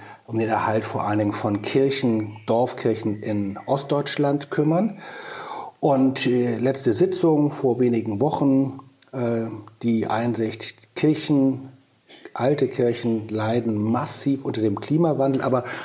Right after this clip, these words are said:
anders als unsere Kollegen in den Bauämtern oder im Denkmalschutz das gedacht haben, nee, es ist nicht die, die Feuchtigkeit das Thema, nicht Schwamm und Pilz und undichte Dächer, sondern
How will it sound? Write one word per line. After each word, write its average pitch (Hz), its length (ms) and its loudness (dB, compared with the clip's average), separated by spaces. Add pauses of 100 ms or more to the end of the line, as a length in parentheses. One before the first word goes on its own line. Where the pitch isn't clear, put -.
(140)
anders 170 380 2
als 139 240 0
unsere 131 580 4
Kollegen 135 480 4
in 120 120 -4
den 113 160 -2
Bauämtern 127 680 2
oder 113 220 0
im 107 140 0
Denkmalschutz 131 680 0
das 117 200 -2
gedacht - 420 -4
haben, 120 280 0
nee, 131 120 2
es - 160 -8
ist 127 140 -2
nicht 160 260 0
die, 120 220 2
die 113 120 -2
Feuchtigkeit 156 680 0
das 139 160 0
Thema, 135 340 2
nicht 120 280 -2 (580)
Schwamm 139 460 2
und 123 320 -2
Pilz 147 600 2
und 113 460 0 (300)
undichte 127 680 4
Dächer, 131 540 0
sondern 120 680 0